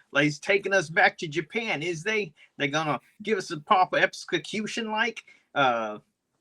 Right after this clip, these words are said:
yeah, so, but just at that moment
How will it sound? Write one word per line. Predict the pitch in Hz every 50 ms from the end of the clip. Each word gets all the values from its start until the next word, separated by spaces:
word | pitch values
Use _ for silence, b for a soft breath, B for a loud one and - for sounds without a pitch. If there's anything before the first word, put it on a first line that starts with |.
| _ _ _ _ _ _
yeah, | - 135 139 131 120 110 107
so, | 107 - - 143 135 135 139 135 127 117 - b b b b b _
but | 147 143 156 160 143 127 - _ _ _ _ _ _ _ _ _ _ _ _ _
just | _ - - 156 165 170 - - -
at | 180 156 -
that | 160 156 147 -
moment | 123 127 139 165 160 143 120 110 104 98